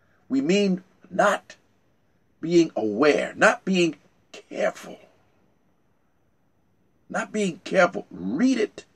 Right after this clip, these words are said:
to understand it. You can read, you can read as devotion. "Lord, speak to my heart." But then you can read, "Lord, show me what this means." Everything in the Bible has a purpose. Every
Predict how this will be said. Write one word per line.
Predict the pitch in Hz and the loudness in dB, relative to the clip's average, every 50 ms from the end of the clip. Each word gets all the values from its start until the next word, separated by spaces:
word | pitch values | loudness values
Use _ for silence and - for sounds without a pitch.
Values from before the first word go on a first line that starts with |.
| _ _ _ _ _ _ _ _ _ _ | _ _ _ _ _ _ _ _ _ _
to | - - - | -12 -8 -8
understand | 170 147 - - - - - - - - - - - - - - - | -8 -8 -8 -6 -4 -4 -4 -4 -6 -8 -12 -12 -12 -16 -18 -20 -20
it. | - _ _ - - _ _ _ _ _ _ _ _ _ _ _ _ _ _ _ _ _ | -20 _ _ -20 -20 _ _ _ _ _ _ _ _ _ _ _ _ _ _ _ _ _
You | - 160 | -16 -6
can | - 151 135 123 120 | -2 -2 -2 0 0
read, | 143 175 180 175 170 160 - - - | 0 2 2 2 0 -2 -6 -14 -12
you | 156 - | -12 -10
can | - - 131 110 101 - - | -6 -6 -6 -6 -8 -10 -10
read | 101 123 160 165 165 156 | -4 -2 0 0 4 6
as | 135 135 135 117 - | 8 6 6 6 4
devotion. | - 113 98 92 165 175 180 175 - 175 175 190 190 _ _ _ _ _ _ - | -2 -4 -2 4 6 6 6 6 2 -2 -4 -4 -4 _ _ _ _ _ _ -4
"Lord, | - 127 135 131 | 0 2 2 2
speak | - - - 175 170 | 0 -4 -6 -6 -4
to | - 156 | -2 2
my | 147 151 139 | 4 4 4
heart." | - - 151 - - - - _ _ _ _ _ _ _ - | 6 8 10 10 10 10 6 _ _ _ _ _ _ _ -12
But | - 208 185 | -10 -4 0
then | 214 233 240 214 | 2 2 2 2
you | 190 180 | 0 0
can | - 170 156 147 151 | 2 2 2 4 2
read, | 190 208 214 202 190 - _ _ - | 2 2 2 0 -2 -4 _ _ -4
"Lord, | 208 147 170 190 196 196 190 - | 2 4 6 8 6 6 4 -2
show | - - - - 170 | -12 -6 -2 -2 0
me | 180 170 | 0 0
what | 139 - - - | 0 0 -2 -4
this | 135 135 - - | -6 -6 -6 -8
means." | 120 135 143 131 113 - - - - - - - - _ _ _ _ _ _ _ _ _ _ _ _ _ _ _ _ _ _ _ _ _ _ _ _ _ _ _ _ _ _ - _ _ - | -8 -6 -6 -6 -6 -10 -12 -12 -12 -12 -10 -12 -14 _ _ _ _ _ _ _ _ _ _ _ _ _ _ _ _ _ _ _ _ _ _ _ _ _ _ _ _ _ _ -20 _ _ -14
Everything | - 196 190 196 185 185 175 175 170 170 - | -10 -6 -6 -4 2 2 2 2 2 -2 -4
in | 139 131 | -4 -2
the | 127 113 | -2 -4
Bible | 185 - - - - - - - | 0 2 4 6 6 4 4 0
has | - - - - | 0 0 -2 -2
a | - - | -2 -10
purpose. | - - - - - - - - - - - - - - - _ _ _ _ _ _ _ _ _ _ _ _ _ - - | -10 -12 -14 -14 -14 -20 -18 -16 -14 -12 -10 -10 -10 -12 -14 _ _ _ _ _ _ _ _ _ _ _ _ _ 0 2
Every | 196 208 185 190 196 196 196 190 | 2 2 2 0 0 -2 -2 -4